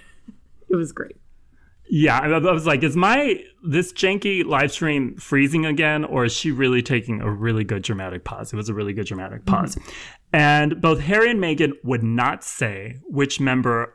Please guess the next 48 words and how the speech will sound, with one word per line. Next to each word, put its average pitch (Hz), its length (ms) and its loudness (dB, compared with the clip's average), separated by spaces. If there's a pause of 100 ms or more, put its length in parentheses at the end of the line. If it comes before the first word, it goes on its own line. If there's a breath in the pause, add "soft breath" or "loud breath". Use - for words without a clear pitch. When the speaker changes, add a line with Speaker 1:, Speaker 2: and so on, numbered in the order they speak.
(140)
Speaker 2:
of 120 120 -2
the 117 100 -2
royal 107 300 -2
family 104 640 -6 (160)
got 117 200 0
Speaker 1:
Mm-hmm. 190 100 -2
Speaker 2:
racist 185 360 -4
with 101 160 -6
them. 110 320 -4 (800)
Harry 151 300 2
basically 131 460 0
said 113 140 -2
he's 113 120 -2
gonna 110 160 -2
take 110 200 -2
it 127 100 -2
to 131 80 0
his 113 100 -4
grave. 107 440 -6 (580 loud breath)
So 160 360 2
Oprah 214 320 4
later 175 240 0
said 131 320 -2
that 127 120 -2
Harry 147 260 2
wouldn't 131 440 -2
tell 113 220 -2
her, 120 580 0 (1120 soft breath)
you 131 200 2
know, 113 100 0
off - 300 0
camera, 156 500 0
Speaker 1:
Yeah. 120 80 -10 (140)
Speaker 2:
but 135 140 2
made 131 200 2
it - 160 -2
clear, 160 460 2
he 151 160 0
made 139 160 2
it - 80 -6
clear 190 160 2
it 135 80 4
wasn't 151 260 2
the 196 80 0
Queen 151 440 -2
or 123 180 -2
Prince 117 400 -2
Philip. - 580 -8